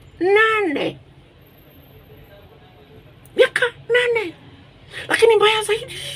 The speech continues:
ni kwamba huyu mwanamke alimwambia huyu mwanaume, "Bwana we, wewe ni Muislamu, tufunge ndoa." Mwanaume akagoma. Akawa anakuja tu anakula, atakula. Sasa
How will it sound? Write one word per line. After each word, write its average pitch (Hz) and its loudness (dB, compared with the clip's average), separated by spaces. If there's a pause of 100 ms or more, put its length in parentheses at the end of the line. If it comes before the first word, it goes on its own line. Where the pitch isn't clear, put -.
(1200)
ni 415 -6
kwamba 247 0 (280)
huyu 480 4
mwanamke 453 2
alimwambia 320 4
huyu 392 8
mwanaume, 330 0 (100)
"Bwana 208 2
we, - -6 (720)
wewe 415 6
ni 277 0
Muislamu, 220 -6 (260)
tufunge 294 -6
ndoa." 311 0 (260)
Mwanaume 285 0
akagoma. - -4 (420)
Akawa - 2
anakuja 370 2
tu 202 -2
anakula, 175 0
atakula. - -10 (240)
Sasa - -4